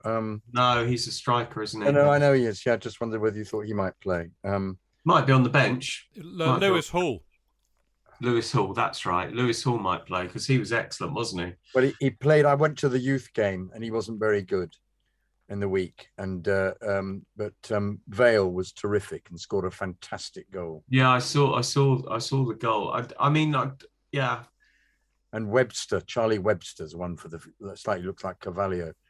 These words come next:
Speaker 1: Um, terrific midfield player, one for the, one for, for the future.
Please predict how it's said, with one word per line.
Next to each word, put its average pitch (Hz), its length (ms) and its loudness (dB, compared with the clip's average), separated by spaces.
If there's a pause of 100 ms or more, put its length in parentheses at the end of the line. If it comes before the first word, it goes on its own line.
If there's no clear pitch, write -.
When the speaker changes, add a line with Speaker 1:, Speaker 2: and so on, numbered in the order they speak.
(260)
Speaker 1:
Um, 95 300 -4 (200)
terrific 107 460 -4
midfield 90 500 -6
player, 85 300 -8
one 92 180 -6
for 82 120 -16
the, 80 120 -18 (160)
one 95 160 -4
for, 85 140 -12
for - 300 -14
the 90 100 -6
future. 90 440 -12